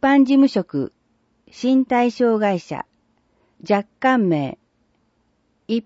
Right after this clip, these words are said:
般事務職として介助者なしに職務を遂行でき、次の一から四のすべてに該当する人。一、昭和六十三年四月二日から平成十三年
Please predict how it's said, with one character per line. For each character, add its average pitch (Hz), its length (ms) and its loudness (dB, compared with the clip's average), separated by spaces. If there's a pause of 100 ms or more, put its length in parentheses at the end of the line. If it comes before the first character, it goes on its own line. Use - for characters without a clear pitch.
(100)
般 269 240 2
事 269 80 -2
務 269 120 2
職 220 280 -6
と 185 160 -4
し - 80 -20
て - 320 -4 (160)
介 247 220 0
助 262 140 -4
者 202 180 -4
な 202 120 -4
し 185 160 -6
に 156 160 2
職 247 300 -4
務 175 180 0
を 147 100 -2
遂 247 300 -6
行 233 280 0
で 208 120 -4
き、 - 300 -14 (420)
次 240 320 -2
の 170 240 0 (100)
一 226 220 -8
か 220 160 0
ら 190 100 0
四 214 300 0
の 175 80 0
す 247 160 -6
べ 233 140 0
て 170 160 -4
に 147 100 -2
該 214 240 -2
当 196 220 -4
す - 140 -14
る 170 100 -6
人。 - 340 -10 (1080)
一、 214 400 -8 (680)
昭 285 300 2
和 262 140 6
六 240 240 0
十 254 220 -4
三 220 320 -2
年 202 340 -4
四 - 180 -8
月 247 320 -2
二 220 240 -12
日 220 140 -4
か 175 140 -6
ら 147 180 -4 (400)
平 269 280 2
成 254 280 2
十 247 260 -2
三 220 340 -2
年 160 200 -2